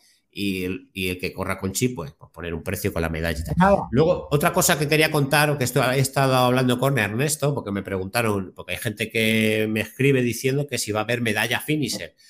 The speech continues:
Speaker 1: Entonces, decir que al ser benéfica, al costar cinco
Speaker 2: Claro.
Speaker 1: euros, lo que va a hacer Ernesto en este caso para las personas que corran más de media maratón,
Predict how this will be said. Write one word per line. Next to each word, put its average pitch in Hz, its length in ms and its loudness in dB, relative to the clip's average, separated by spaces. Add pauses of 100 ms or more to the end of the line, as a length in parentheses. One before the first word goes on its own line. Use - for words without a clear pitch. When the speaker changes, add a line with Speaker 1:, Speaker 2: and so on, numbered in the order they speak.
(220)
Speaker 1:
Entonces, 117 420 -2
decir 139 280 -2
que 95 120 -2
al 85 120 -2
ser 135 180 2
benéfica, 143 500 0
al 98 220 -8
costar 117 320 -4
cinco 143 220 -2
Speaker 2:
Claro. 165 220 4 (120)
Speaker 1:
euros, 143 220 -2 (640)
lo 156 220 4
que 156 120 2
va 160 100 2
a - 20 2
hacer 151 220 2
Ernesto 143 500 2
en 123 80 0
este 143 240 0
caso 131 300 -2
para 101 180 -2
las 95 140 -4
personas 113 680 0
que 107 440 0
corran 110 440 2
más 113 300 -2
de 98 120 -2
media 113 320 -2
maratón, 127 800 -2